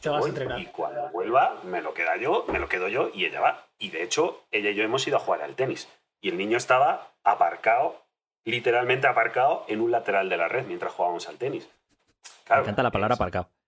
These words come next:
Speaker 2: es,
Speaker 3: Ahí, eh,
Speaker 2: es,
Speaker 3: una niña
Speaker 2: son
Speaker 3: aparcada.
Speaker 2: prioridades al final. Si te gusta realmente entrenar Y si te gusta jugar al tenis o si te gusta hacer algo, vas a sacar tiempo, si es que existe. O sea, el tiempo está ahí.
Speaker 3: Pero le
Speaker 2: Otra cosa
Speaker 3: aparcasteis en zona segura, ¿no? No, para que no le pegas un pelotazo
Speaker 2: Claro, en el
Speaker 3: ahí.
Speaker 2: lateral, en el lateral, porque si te lo aparcas detrás, en los detrás,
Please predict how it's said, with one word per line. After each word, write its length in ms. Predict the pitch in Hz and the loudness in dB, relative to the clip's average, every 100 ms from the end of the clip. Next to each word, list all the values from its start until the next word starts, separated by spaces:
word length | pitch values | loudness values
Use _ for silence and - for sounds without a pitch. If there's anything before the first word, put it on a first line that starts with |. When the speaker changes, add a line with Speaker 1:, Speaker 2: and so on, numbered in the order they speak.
| _ | _
Speaker 2:
es, 200 | - 120 | 0 2
Speaker 3:
Ahí, 80 | 95 | 2
eh, 180 | 95 120 | 0 0
Speaker 2:
es, 80 | 117 | 2
Speaker 3:
una 80 | 131 | 2
niña 80 | 113 | 2
Speaker 2:
son 100 | 113 | 2
Speaker 3:
aparcada. 240 | 131 135 | 4 4
Speaker 2:
prioridades 400 | 127 127 156 127 | 6 6 6 2
al 80 | 117 | 0
final. 460 | 107 117 139 - - _ | 4 4 4 0 -12 _
Si 160 | - 127 | -6 2
te 80 | 107 | 2
gusta 380 | 110 139 - | 4 2 2
realmente 400 | 147 143 151 151 | 4 4 4 2
entrenar 520 | 147 143 135 151 - - _ _ - | 0 2 2 2 0 -8 _ _ -18
Y 40 | |
si 100 | - | -14
te 100 | - | -6
gusta 260 | 95 175 - | -4 -2 -4
jugar 200 | - 123 | 0 0
al 60 | 117 | 0
tenis 320 | 104 110 - | -2 -4 -8
o 40 | |
si 120 | - - | -12 -12
te 100 | 90 | -10
gusta 320 | 101 123 107 | -6 -2 -2
hacer 260 | 107 117 | 0 0
algo, 460 | 117 131 160 - - | 2 2 0 -2 -2
vas 200 | 98 - | 0 0
a 20 | |
sacar 280 | - - - | -4 -4 -6
tiempo, 300 | - 123 - | -4 -6 -6
si 100 | - | -10
es 60 | 190 | -8
que 80 | - | -8
existe. 360 | - - - | -8 -10 -12
O 40 | - | -4
sea, 140 | 92 | -2
el 60 | - | 0
tiempo 220 | 226 - | 0 0
está 120 | - | -6
ahí. 60 | - | -2
Speaker 3:
Pero 180 | 107 107 | 0 2
le 80 | 107 | 2
Speaker 2:
Otra 80 | |
cosa 80 | 101 95 | 2 2
Speaker 3:
aparcasteis 280 | 117 - 147 | 2 2 2
en 120 | 139 | 2
zona 180 | 117 139 | 2 2
segura, 340 | - 98 143 | 2 2 2
¿no? 160 | 95 156 | 2 2
No, 160 | 110 101 | 2 0
para 240 | 92 87 | 2 0
que 120 | 87 92 | 0 0
no 80 | |
le 60 | 98 | 0
pegas 260 | 98 101 107 | 2 0 0
un 80 | 101 | -2
pelotazo 280 | 90 82 110 | -2 4 4
Speaker 2:
Claro, 180 | 113 | 4
en 60 | 117 | 2
el 120 | 113 | 2
Speaker 3:
ahí. 60 | 113 | 2
Speaker 2:
lateral, 360 | 117 117 110 - | 4 4 2 -4
en 120 | 101 | -2
el 80 | 101 | 2
lateral, 340 | 98 107 95 | 2 2 0
porque 220 | 98 92 | 0 -6
si 140 | 104 - | -6 -4
te 100 | 101 | 2
lo 60 | |
aparcas 320 | - 139 160 151 | 2 4 2 2
detrás, 400 | 151 156 156 - | 2 4 2 2
en 120 | 120 | 2
los 160 | 113 113 | 2 2
detrás, 640 | 113 147 180 185 - - | 2 4 4 2 -4 -8